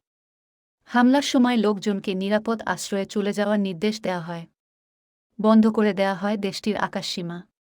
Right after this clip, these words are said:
এছাড়া ইসরায়েল ও ইরানের মাঝামাঝি অবস্থানরত ইরাক ও জর্ডানও তাদের আকাশসীমা বন্ধ করে দেয়।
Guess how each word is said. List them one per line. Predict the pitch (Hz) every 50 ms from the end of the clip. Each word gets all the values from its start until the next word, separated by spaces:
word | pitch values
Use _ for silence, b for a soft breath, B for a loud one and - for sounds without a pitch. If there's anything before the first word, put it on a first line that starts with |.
| _ _ _ _ _ _ _ _ _ _ _ _ _ _ -
এছাড়া | - 269 269 - 294 269 247 226
ইসরায়েল | - 233 220 220 - 220 220 214 214 220 220 - -
ও | 196 190 185
ইরানের | - 202 196 208 202 202 202 202
মাঝামাঝি | 190 185 180 175 220 220 220 220 220 220 220
অবস্থানরত | 190 190 180 196 - - - 208 208 202 196 190 -
ইরাক | 202 - 196 185 202 220 220 220 - -
ও | 202 190
জর্ডানও | 156 - 190 185 190 180 202 196 202 226 262
তাদের | 262 - 190 170 185 180
আকাশসীমা | - 180 - - 208 - - - 208 214 214
বন্ধ | 185 190 185 185 175 208
করে | 214 185 170 165
দেয়। | 160 170 165 165